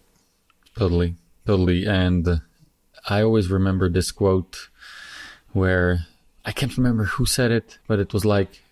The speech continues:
"Hey, Mister I don't have time. Well, here's the news flash. You actually have the same twenty-four hours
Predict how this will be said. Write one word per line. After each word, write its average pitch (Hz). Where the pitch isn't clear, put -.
"Hey, 92
Mister 92
I 90
don't 87
have 87
time. 110
Well, 123
here's 120
the 101
news 104
flash. 87
You 101
actually 113
have 101
the 92
same 110
twenty-four 101
hours 90